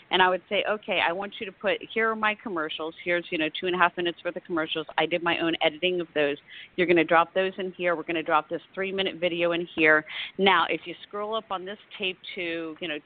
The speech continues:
twelve minutes, forty-two seconds, we're gonna go from there to thirteen, you know, fourteen, and drop that."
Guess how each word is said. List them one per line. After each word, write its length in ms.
twelve 220
minutes, 240
forty-two 440
seconds, 440
we're 80
gonna 180
go 140
from 260
there 300
to 460
thirteen, 640
you 140
know, 120
fourteen, 500
and 120
drop 280
that." 160